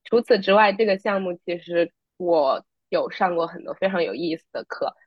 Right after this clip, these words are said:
比如说在商学院的会计课，在，嗯，我们 Teachers College 的一些，比如说如何去沟通，如何解决矛盾这些的课程，也有就是我们专业去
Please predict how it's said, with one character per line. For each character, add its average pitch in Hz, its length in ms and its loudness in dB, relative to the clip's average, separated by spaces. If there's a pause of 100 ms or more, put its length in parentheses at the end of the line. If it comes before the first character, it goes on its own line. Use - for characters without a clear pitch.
(180)
比 160 80 -4
如 135 120 -6
说 143 440 -2 (120)
在 - 120 2
商 196 200 4
学 170 160 4
院 165 200 4
的 - 100 -4
会 339 220 4
计 196 160 -4
课， - 260 -10 (260)
在， 151 460 4 (160)
嗯， 143 220 -10
我 147 120 -8
们 147 220 -10
Teachers 165 420 -4
College 156 600 2
的 151 260 -6 (280)
一 170 100 -8 (160)
些， 120 400 -2 (300)
比 156 80 -8
如 156 200 -6
说 - 560 -4 (300)
如 165 240 2
何 151 400 2
去 156 540 -4
沟 220 240 4
通， 214 520 0 (200)
如 175 160 -6
何 185 140 -2
解 - 220 -8
决 156 160 -10
矛 147 280 -8
盾 262 340 2
这 - 140 -12
些 117 240 -10
的 - 200 -12 (120)
课 - 200 -6
程， - 240 -12 (360)
也 185 220 4
有 170 260 2
就 180 160 -16
是 165 260 -12
我 156 140 -8
们 - 140 -18
专 165 280 -2
业 175 240 0
去 - 540 -6